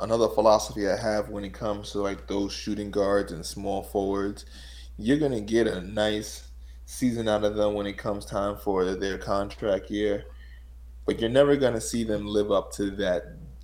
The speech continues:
to that. You got Bazemore, I mean, Hardaway's up. We've been saying all year Hardaway needed to get some, some burn. In the beginning of the year, he didn't,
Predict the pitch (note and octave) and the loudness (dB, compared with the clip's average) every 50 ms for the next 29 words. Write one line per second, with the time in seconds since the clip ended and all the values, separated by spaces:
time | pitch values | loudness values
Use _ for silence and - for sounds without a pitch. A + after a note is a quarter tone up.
0 | - - - - G#2 F#2+ F2+ F2 E2+ E2 D#2 F#2+ G#2+ G2 G2 F#2+ G2+ - - - | -16 -16 -8 -8 -6 -2 0 0 0 -2 -4 -2 0 0 0 0 -2 -6 -12 -16
1 | - - - G2+ - - A2 B2 B2 A#2 A#2+ A#2+ A#2 A2+ A2+ A2+ A2+ A2 G#2+ A2 | -16 -16 -16 -8 0 4 4 4 4 2 0 -2 -4 -2 0 0 2 2 0 0
2 | A2 - - - - - - - - - - - - G#2+ G2 F2+ F2+ A#2 A#2+ B2 | -2 -4 -10 -14 -16 -16 -18 -18 -18 -18 -14 -10 -8 -8 -6 -6 4 8 8 10
3 | B2 B2 A#2 A#2 A2+ A2+ A2+ A2+ - - A2+ A2 A2+ A2+ - - - - - - | 10 10 8 8 6 6 6 4 2 4 6 8 8 8 6 2 -6 -14 -16 -18
4 | - - - C#3+ E3+ F3 D#3+ C3 - D#3 C3 A#2+ A2+ - A#2+ B2 A#2+ A#2 A2 A#2 | -16 2 6 6 6 8 6 4 4 4 4 4 2 2 4 4 4 4 4 2
5 | A#2 G#2 G2 - A2+ A2 G#2+ G#2 G2+ G#2+ G#2 G2+ G#2 G#2 G#2 G#2 G#2+ G#2 G2+ G2 | 2 2 2 4 6 6 6 6 6 4 4 2 0 -2 -4 -4 -6 -4 -6 -6
6 | - - G2+ - G2+ F#2+ F#2+ - - G2+ F#2+ F#2+ G2 - - G2+ G2+ G2 F#2+ G2 | -8 -10 -6 -4 -4 -4 -2 -2 -4 -4 -4 -4 -8 -8 -10 -10 -8 -6 -4 -4
7 | G2 G2+ G2 G2 G2 G2 F#2+ G2 G2 G2 F#2+ G#2 G#2+ G#2 G2+ G2+ G#2 G#2 G#2 G2+ | -4 -4 -4 -6 -6 -8 -8 -10 -10 -10 -6 -4 -2 -2 -2 -2 -4 -4 -4 -4
8 | G2 G2+ - G2+ G2 - G2+ G2+ F#2+ F#2 F#2+ F#2 | -4 -4 -6 -8 -10 -2 -2 -2 -2 -2 -4 -8